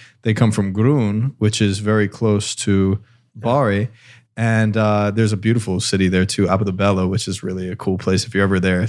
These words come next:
you definitely wanna check out that little town 'cause it's, like, little hobbit homes and stuff. But going to the Church of Saint Nicholas,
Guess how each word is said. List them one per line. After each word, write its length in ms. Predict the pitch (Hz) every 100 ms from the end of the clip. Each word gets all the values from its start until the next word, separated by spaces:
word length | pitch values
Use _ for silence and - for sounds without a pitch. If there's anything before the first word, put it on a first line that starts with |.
| -
you 100 | 95
definitely 340 | 101 95 101
wanna 140 | 92 90
check 260 | 104 -
out 160 | 92 85
that 340 | 92 87 -
little 220 | 98 92
town 400 | 90 101 95 92 - - - -
'cause 200 | 110 101
it's, 180 | 92 101
like, 160 | 92
little 200 | 98 101
hobbit 380 | - 98 98 92
homes 440 | - 98 95 95 104
and 80 |
stuff. 380 | - - 95 98 - - - - _
But 300 | 127 131 131
going 340 | 120 156 202 156
to 560 | - 139 131 123 117 - -
the 640 | 110 107 104 104 101 104 - _ _ - - _ _
Church 760 | - - 160 143 90 - - -
of 180 | 101 98
Saint 240 | - 117 101
Nicholas, 600 | 117 120 107 95 95